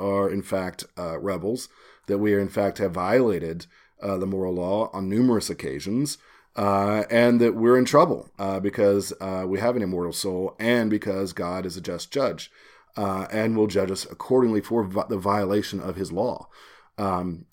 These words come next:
and so, uh, that, that brings in, like, you know, uh, some people like to say it's kind of an old-fashioned approach, but, you know, the bad news that comes before the good news, <laughs> right? And so the bad news is that we are, in fact, in trouble and that we need a savior,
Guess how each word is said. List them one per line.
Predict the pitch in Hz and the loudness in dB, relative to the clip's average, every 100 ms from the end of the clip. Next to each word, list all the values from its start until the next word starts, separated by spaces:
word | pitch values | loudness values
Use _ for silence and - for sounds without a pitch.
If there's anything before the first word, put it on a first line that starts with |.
| - | 0
and | 120 | 2
so, | - 139 131 127 - | 6 8 10 8 6
uh, | 127 113 110 | 2 2 2
that, | 123 147 175 - | 4 4 4 0
that | 147 143 | 0 2
brings | 170 151 143 | 4 4 6
in, | 143 | 6
like, | 120 110 120 | 6 4 2
you | |
know, | 107 98 | 2 2
uh, | - 95 95 - 104 - | 2 -6 -6 -10 -14 -8
some | - 113 | -4 -4
people | 110 101 | -4 -2
like | 98 92 | -2 -2
to | 104 98 - | -6 -8 -6
say | - 107 101 | 0 4 4
it's | 95 - - | 2 -6 -8
kind | 101 | -6
of | |
an | 90 | -4
old-fashioned | 95 - 107 101 95 | -6 -2 -2 -2 -8
approach, | 92 - | -10 -6
but, | 107 | -6
you | 113 95 | -4 -6
know, | 87 - - _ | -8 -18 -20 _
the | 117 | 4
bad | 123 123 117 | 6 8 6
news | 110 107 | 4 2
that | 98 | 0
comes | - 104 92 | -4 -4 -4
before | 95 101 | -2 -2
the | 87 | 2
good | 107 135 | 4 4
news, | 95 - - - - | 0 -8 -14 -8 -6
<laughs> | 170 | -4
right? | - 107 - 127 127 - 156 | 0 4 8 8 8 4 4
And | 127 | 6
so | 135 123 113 - - - | 8 8 8 0 -16 -4
the | 110 | 6
bad | 143 170 | 8 8
news | 131 113 101 98 | 6 6 4 2
is | 107 117 113 104 - - _ | 4 4 4 0 -10 -20 _
that | 117 110 | 2 2
we | 110 123 117 | 4 6 6
are, | 110 107 | 6 6
in | 104 | 4
fact, | 98 - 127 120 107 - - - | 0 0 2 2 -2 -8 -18 -2
in | 110 104 98 | 0 2 0
trouble | 87 - 143 117 95 90 | -2 2 2 2 0 -2
and | 110 101 | -4 -4
that | 98 | -2
we | 104 101 | -2 0
need | 104 110 110 | 0 0 0
a | 92 | -2
savior, | - 113 107 107 82 76 - | -4 0 2 2 0 -8 -10